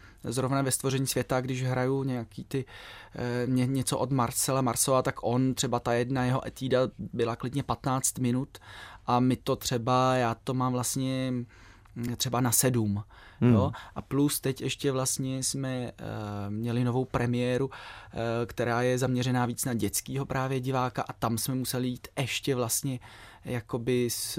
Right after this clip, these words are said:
Speaker 1: s tou minutáží těch, těch jednotlivých etíd nebo těch ukázek vlastně ještě níž.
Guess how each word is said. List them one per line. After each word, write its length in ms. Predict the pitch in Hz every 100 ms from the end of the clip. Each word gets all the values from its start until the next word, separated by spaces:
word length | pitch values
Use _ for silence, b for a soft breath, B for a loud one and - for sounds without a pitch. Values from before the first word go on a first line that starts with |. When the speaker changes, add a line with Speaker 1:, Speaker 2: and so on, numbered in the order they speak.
| 127
Speaker 1:
s 320 | 117 - -
tou 180 | - 139
minutáží 840 | 139 143 135 - 127 120 123 131
těch, 320 | - 135 -
těch 280 | - 131 -
jednotlivých 540 | 127 131 127 131 139 -
etíd 380 | 127 127 120
nebo 180 | 123 123
těch 260 | 120 135 -
ukázek 480 | - 123 120 127 127
vlastně 320 | 123 - 143
ještě 360 | - 120 - 139
níž. 640 | 135 127 123 113 - -